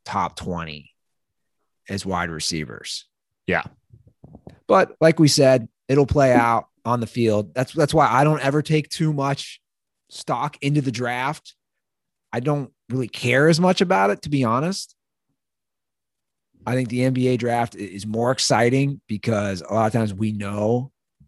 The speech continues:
Speaker 1: or even that, we don't know. Something I haven't brought up that's been sitting on the rundown is that Sunday Ticket will likely go to Apple now, which I think is a great move.
Speaker 2: Yeah, that's nice.
Speaker 1: Right?
Speaker 2: Yeah.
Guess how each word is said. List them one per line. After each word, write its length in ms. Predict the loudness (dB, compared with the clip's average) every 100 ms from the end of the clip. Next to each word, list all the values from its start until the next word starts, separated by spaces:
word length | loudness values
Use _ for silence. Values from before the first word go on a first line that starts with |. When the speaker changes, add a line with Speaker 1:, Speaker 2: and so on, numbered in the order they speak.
| _ _ _ _ _
Speaker 1:
or 180 | 4 4
even 220 | 4 0
that, 200 | 0 -2
we 100 | -2
don't 280 | -2 -4 -8
know. 340 | -10 -10 -14 _ _ _ _ _ _ _ _ _ _ _ _ _ _ _
Something 280 | 0 2 4
I 100 | 4
haven't 340 | 6 6 6
brought 200 | 4 6
up 100 | 6
that's 160 | 2 -2
been 100 | -2
sitting 240 | 0 0
on 80 | 0
the 80 | 0
rundown 420 | -2 -2 -4 -6
is 140 | -8 -6
that 180 | -4
Sunday 440 | -2 2 4 4 4
Ticket 360 | 2 0 0
will 240 | -2 -4 -2
likely 360 | -2 -2 -2
go 140 | -2 -4
to 140 | -6 -6
Apple 500 | -4 -4 -4 -8 -10 _ _ -10
now, 400 | -10 -10 -14 -20 _ _ _ _ _ _ _ _ _ _ _ _ _ -8
which 220 | -4 -2
I 60 | -2
think 180 | -2
is 80 | -2
a 60 | -6
great 420 | -6 -4 -2 -2
move. 420 | -8 -10 -12 -20 _ _
Speaker 2:
Yeah, 300 | 4 4 4 0 -14 _
that's 220 | 0 4
nice. 480 | 4 4 2 -2 -6 -8 -14 _ _ _ -8
Speaker 1:
Right? 320 | -2 0 0 -2 _ _ _ _ 2
Speaker 2:
Yeah. 300 | 4 4